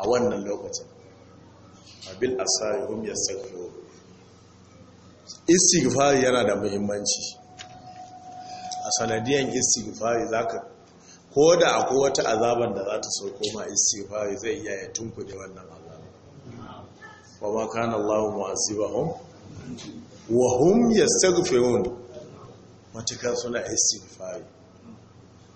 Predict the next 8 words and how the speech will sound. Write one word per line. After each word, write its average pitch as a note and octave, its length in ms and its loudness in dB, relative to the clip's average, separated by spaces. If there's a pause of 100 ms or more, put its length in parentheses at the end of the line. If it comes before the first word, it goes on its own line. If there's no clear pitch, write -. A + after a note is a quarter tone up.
(120)
A G#2+ 60 -4 (120)
sanadiyan B2 600 2
istighfari, G#2+ 800 -2 (1120)
talauci B2 420 4
zai A2 200 4
zanto G2+ 400 -2
babu. G2 380 -4 (840)
Za B2 160 0